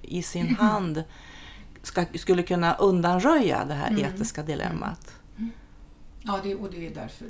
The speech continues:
Speaker 2: du, det, det är ju ändå den enskilda personen, medarbetaren då, som du säger,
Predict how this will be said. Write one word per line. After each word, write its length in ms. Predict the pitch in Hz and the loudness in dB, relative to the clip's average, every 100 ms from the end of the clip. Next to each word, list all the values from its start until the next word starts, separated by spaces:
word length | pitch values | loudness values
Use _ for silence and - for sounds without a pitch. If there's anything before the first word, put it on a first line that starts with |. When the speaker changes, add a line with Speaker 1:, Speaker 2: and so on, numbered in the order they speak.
| - | -14
Speaker 2:
du, 80 | 147 | -14
det, 480 | - - - - - | -14 -16 -18 -18 -10
det 80 | 190 | -6
är 40 | 185 | -6
ju 40 | |
ändå 400 | 175 160 180 190 - - - - - - - - - - - - - - - - | -6 -8 -8 -10 -12 -18 -18 -20 -20 -20 -20 -20 -20 -20 -18 -18 -18 -18 -18 -14
den 120 | - - | -14 -6
enskilda 880 | 202 170 147 - 214 196 190 175 - - - - - - | -4 -4 -6 -8 -6 -6 -6 -10 -12 -14 -16 -16 -16 -14
personen, 640 | 170 - 196 190 151 143 | -6 -4 -4 -6 -10 -12
medarbetaren 840 | 170 147 156 156 185 - - 147 - - - | -8 -8 -6 -6 -8 -8 -8 -10 -12 -16 -16
då, 140 | 135 | -14
som 220 | - 156 | -12 -10
du 120 | 135 - | -12 -12
säger, 420 | - 147 - | -12 -12 -14